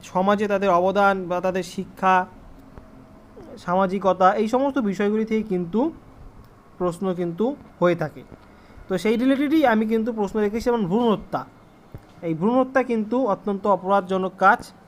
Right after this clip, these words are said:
এই ভ্রূণ হত্যা সম্পর্কেও কিন্তু রচনা আসতে পারে। কন্যাশ্রী প্রকল্প নারীদের জন্য একটি প্রকল্প, মেয়েদের জন্য। এই কন্যাশ্রী প্রকল্প সম্পর্কেও কিন্তু রচনা আসতে পারে। সার্বিক সাক্ষরতা প্রকল্পের নানা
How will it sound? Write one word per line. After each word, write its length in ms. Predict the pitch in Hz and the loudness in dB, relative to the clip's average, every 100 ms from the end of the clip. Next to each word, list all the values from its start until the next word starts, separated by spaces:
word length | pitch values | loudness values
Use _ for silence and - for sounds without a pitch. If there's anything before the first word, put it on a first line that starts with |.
| - - | -20 -8
এই 100 | 165 | -4
ভ্রূণ 180 | 160 196 | 0 0
হত্যা 240 | 202 220 | 0 -4
সম্পর্কেও 460 | - 190 190 185 190 | -4 -6 -6 -6 -4
কিন্তু 340 | 185 175 185 185 - - - - | -4 -2 0 0 -2 -18 -10 -4
রচনা 240 | 165 190 | -2 0
আসতে 140 | 185 208 | 0 -2
পারে। 100 | 202 | 0
কন্যাশ্রী 380 | 220 233 226 240 | 2 2 0 -2
প্রকল্প 340 | 226 208 214 226 | -2 -2 0 2
নারীদের 340 | 214 185 196 180 | 4 2 0 0
জন্য 180 | 202 202 | -2 -2
একটি 180 | 180 190 | -4 -6
প্রকল্প, 340 | 180 175 185 185 | -6 -2 -2 -2
মেয়েদের 260 | 170 175 160 | -2 -2 -2
জন্য। 220 | 175 180 226 - - - - | -2 -2 -4 -10 -20 -20 -12
এই 100 | 180 | -6
কন্যাশ্রী 380 | 175 208 220 233 | -2 0 0 -2
প্রকল্প 300 | 220 190 196 | -4 -4 -4
সম্পর্কেও 440 | 196 185 180 185 180 | -4 -4 -4 -4 -4
কিন্তু 260 | 170 180 254 - - - | -4 -4 -6 -10 -12 -4
রচনা 300 | 160 170 180 | -2 0 0
আসতে 200 | 156 - | 0 -4
পারে। 220 | 151 127 - - - - - - - - - - - | -10 -12 -16 -20 -20 -20 -20 -20 -20 -20 -20 -20 -20
সার্বিক 380 | - 208 220 285 - | 2 4 4 0 0
সাক্ষরতা 580 | 240 226 269 262 262 269 | 0 2 4 4 6 2
প্রকল্পের 560 | 240 220 240 233 254 | 0 2 2 4 4
নানা 240 | 226 220 | 6 4